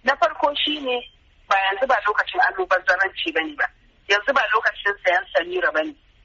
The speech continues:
Yanzu ba sayan lokacin, eh, eh, eh, canza, eh, ledar ɗaki ba ne. Yanzu ba lokacin,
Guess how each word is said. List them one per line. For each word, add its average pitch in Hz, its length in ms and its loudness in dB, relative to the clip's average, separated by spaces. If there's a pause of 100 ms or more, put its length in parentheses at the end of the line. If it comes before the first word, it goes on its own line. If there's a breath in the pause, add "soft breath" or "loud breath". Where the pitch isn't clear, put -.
(140)
Yanzu 208 220 2
ba 262 200 2
sayan 202 300 0
lokacin, - 500 -2 (340)
eh, 185 120 -2
eh, 180 240 -8
eh, 170 160 -10 (280)
canza, 226 340 2 (140)
eh, 170 220 2
ledar 185 380 0
ɗaki - 420 -2
ba 160 100 0
ne. 151 160 -12 (440)
Yanzu 208 220 0
ba 262 160 2
lokacin, 226 800 -2